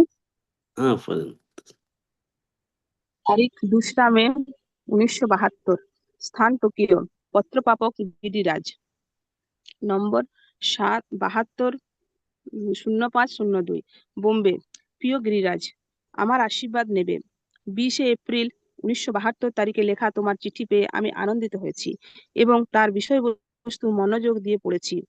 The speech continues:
Speaker 2: প্রভু, তুমি, তুমি কি, তুমি কি ভিত-,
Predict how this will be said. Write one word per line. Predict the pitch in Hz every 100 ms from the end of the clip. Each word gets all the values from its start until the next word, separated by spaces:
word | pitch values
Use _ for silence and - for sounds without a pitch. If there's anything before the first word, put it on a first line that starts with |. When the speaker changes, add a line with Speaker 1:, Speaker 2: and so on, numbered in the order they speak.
| _ _ _ _ _ _ _ _ _ _ _ _ _ _ -
Speaker 2:
প্রভু, | 220 226
তুমি, | 220 220 254 _ _ _ _ _ _ _ _ _ _ _ _ _
তুমি | 233 262
কি, | 277 254 254 - _ _ -
তুমি | 240
কি | 262
ভিত-, | 220 196 _